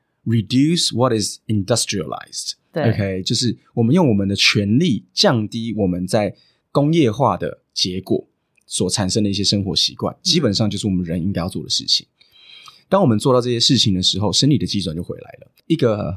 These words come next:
Speaker 1: 好的动物宝宝，
Speaker 2: 嗯哼。
Speaker 1: 不会莫名其妙在晚上的时候做 iPad，然后想他新创的事情。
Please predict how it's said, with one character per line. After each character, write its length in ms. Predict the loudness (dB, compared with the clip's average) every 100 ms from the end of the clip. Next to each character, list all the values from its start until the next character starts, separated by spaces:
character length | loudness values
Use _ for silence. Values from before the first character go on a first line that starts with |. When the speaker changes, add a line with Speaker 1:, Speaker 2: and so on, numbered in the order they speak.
| -10
Speaker 1:
好 340 | -6 0 0
的 100 | 0
动 220 | 0 2 2
物 80 |
宝 140 | 2 0
宝， 320 | -2 -4 -6 _ -14
Speaker 2:
嗯 120 | -8
哼。 320 | -6 -6 -8 -2
Speaker 1:
不 160 | 0
会 160 | 2 4
莫 160 | 4
名 140 | 4 2
其 240 | 0 2
妙 180 | 2 2
在 100 | 2
晚 160 | 0 0
上 140 | -2
的 80 | -2
时 80 | -4
候 60 |
做 240 | -2 0 0
iPad， 280 | -2 -4 -6
然 20 |
后 100 | -2
想 120 | -4
他 140 | -4 -4
新 180 | -2 0
创 160 | 0
的 60 | 0
事 140 | -2
情。 200 | -2 -2